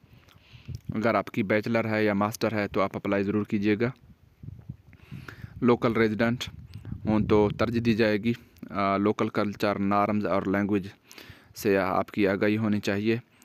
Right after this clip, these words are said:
अ, डिजिटल डिवाइसेस का इस्तेमाल आपको आना चाहिए। तीन से चार साल का एक्सपीरियंस,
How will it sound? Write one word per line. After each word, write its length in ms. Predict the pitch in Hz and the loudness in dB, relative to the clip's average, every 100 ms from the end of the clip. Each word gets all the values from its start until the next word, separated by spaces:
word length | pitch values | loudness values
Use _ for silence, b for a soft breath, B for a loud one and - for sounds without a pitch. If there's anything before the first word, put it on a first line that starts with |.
| b b b b - | b b b b -6
अ, 240 | 98 98 | -2 0
डिजिटल 440 | 95 113 120 127 107 | 0 0 2 0 2
डिवाइसेस 500 | 110 113 - 117 B B B - - | 2 0 0 -4 B B B -20 -6
का 100 | - | -2
इस्तेमाल 420 | 104 - 104 101 101 | 0 0 0 2 2
आपको 280 | 101 - | 0 2
आना 200 | 101 110 | 2 2
चाहिए। 340 | 110 104 107 127 - b b b b b b b b _ _ | 2 0 0 -2 -6 b b b b b b b b _ _
तीन 140 | - 143 | 2 2
से 160 | 147 | 2
चार 280 | 127 123 117 | 2 2 2
साल 240 | 123 120 113 | 2 0 0
का 140 | 113 | -2
एक्सपीरियंस, 680 | 110 - - 117 113 - | -2 -2 2 4 2 -4